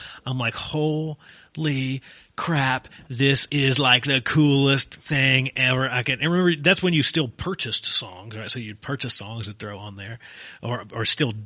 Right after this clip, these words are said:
illegally download songs, right? That was always a fun thing. Uh, those were cool, right? Using, uh, all those different magical services that we discovered way back when. Um,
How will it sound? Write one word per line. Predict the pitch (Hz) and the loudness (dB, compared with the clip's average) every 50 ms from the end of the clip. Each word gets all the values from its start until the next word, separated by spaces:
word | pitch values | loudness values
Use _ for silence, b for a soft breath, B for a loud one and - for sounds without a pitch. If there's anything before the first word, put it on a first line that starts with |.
| - _ _ - - | -16 _ _ -20 -10
illegally | 135 131 120 120 117 123 127 127 123 120 117 113 113 113 113 | -6 -4 -2 0 2 2 2 0 0 -2 -2 -2 -2 -2 -4
download | 107 110 110 110 117 113 113 113 113 107 | -4 -4 -2 -2 -2 -2 -2 -4 -4 -6
songs, | 95 110 110 107 113 123 123 117 B B B B B B B B | -6 -6 -6 -6 -6 -6 -8 -10 B B B B B B B B
right? | - 110 110 110 | -10 -10 -6 -2
That | - 139 | -2 -2
was | 123 107 | -2 -2
always | 120 113 110 110 104 | -2 -2 -2 -4 -4
a | 101 | -6
fun | - - 120 107 98 | -6 -8 -8 -8 -8
thing. | 104 107 107 113 117 | -8 -8 -6 -6 -6
Uh, | 117 120 120 | -8 -6 -4
those | 123 135 139 120 | -2 0 0 0
were | 113 | -2
cool, | 101 - - 123 107 113 113 | -4 -8 -8 -8 -6 -6 -6
right? | 101 113 120 - - - - _ _ _ _ _ _ _ _ _ _ _ _ _ - _ _ _ _ _ _ _ _ _ - - 110 | -6 -8 -8 -10 -14 -20 -20 _ _ _ _ _ _ _ _ _ _ _ _ _ -20 _ _ _ _ _ _ _ _ _ -12 -10 -4
Using, | 113 117 131 135 113 120 120 117 113 | 2 2 4 4 4 2 2 0 0
uh, | 110 101 104 110 110 | -2 -4 -4 -6 -4
all | - 120 120 123 123 | -4 -2 -2 -2 0
those | 113 117 110 110 104 | 0 0 -2 -2 -2
different | - 110 104 - 113 101 - - - - 120 107 90 - - | -4 -6 -6 -8 -10 -12 -12 -16 -18 -20 -20 -20 -20 -16 -12
magical | 123 117 117 127 120 117 113 110 107 | -8 -4 -4 -2 -2 -2 -4 0 0
services | - - 135 131 135 120 - 123 110 101 | 2 2 2 0 -2 -2 -2 -4 -4 -6
that | 110 104 | -8 -10
we | 113 113 | -10 -8
discovered | 101 - - - 113 110 113 | -6 -6 -6 -6 -6 -6 -6
way | 107 104 107 | -6 -6 -8
back | 104 110 107 104 - | -8 -8 -8 -10 -10
when. | 104 101 110 117 127 127 B B B B B B B B B B B - | -12 -12 -10 -10 -10 -12 B B B B B B B B B B B -6
Um, | 117 117 113 110 104 101 98 95 92 | -4 -2 0 0 -2 -4 -6 -8 -12